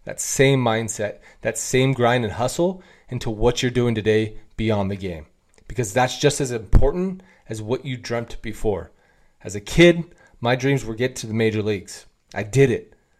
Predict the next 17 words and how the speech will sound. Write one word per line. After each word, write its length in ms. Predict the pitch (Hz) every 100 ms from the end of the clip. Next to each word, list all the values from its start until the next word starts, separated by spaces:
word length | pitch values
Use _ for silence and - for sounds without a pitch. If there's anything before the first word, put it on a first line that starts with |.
| _ _ _ _ -
but 80 |
I 80 | 107
didn't 220 | 127 147
prepare 340 | - - 127 127
for 180 | - 117
after 300 | 110 120 -
the 100 | 104
game, 380 | 98 92 90 90
and 100 | 107
I 60 | 92
sure 240 | - 143
as 120 | 135
hell 120 | 127 113
didn't 220 | 120 117
take 160 | 120
that 160 | 113 92
mindset 640 | 98 101 113 - 135 -